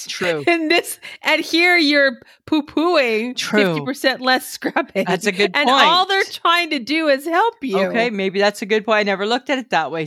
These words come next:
Speaker 2: And this
Speaker 1: Samantha.
Speaker 2: is why you're not a problem solver, because you
Speaker 1: <laughs>
Speaker 2: go looking for problems where there are none.
Speaker 1: Right? Right? It just seemed like an odd thing on my, uh,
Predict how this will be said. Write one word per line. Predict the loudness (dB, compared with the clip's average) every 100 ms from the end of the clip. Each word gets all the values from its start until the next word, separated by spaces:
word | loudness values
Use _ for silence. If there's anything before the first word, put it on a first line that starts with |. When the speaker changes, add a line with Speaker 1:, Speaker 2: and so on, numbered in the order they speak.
| -2
Speaker 2:
And | -2 -2 -2
this | -2
Speaker 1:
Samantha. | 0 -2
Speaker 2:
is | -2
why | 0 0 0
you're | -2 -2
not | 0 0
a |
problem | -2 -2 0 0 -4 -10
solver, | -6 -2 -2 -2 -4 -4 -6 -2
because | 0 0 0 0
you | 2 0 0
Speaker 1:
<laughs> | 2
Speaker 2:
go | 2 2 0 -4 -4
looking | -4 -6 -10
for | -8 -10
problems | -4 -2 0 -2 -8 -4
where | -2 0
there | 0 0
are | 2 2 0
none. | 0 0 0 -4 -8 -12 -12 -14 -4
Speaker 1:
Right? | 2 2 2 -4 -14 -16 -16 -14
Right? | -2 0 0 0
It | -4
just | 0 -2 -2
seemed | -4 -4 0
like | 0
an | -2 -4
odd | 0 2 2 2 -2
thing | -12 -4 0 0 0
on | 0 0
my, | 0 0 -2 -4
uh, | -2 -4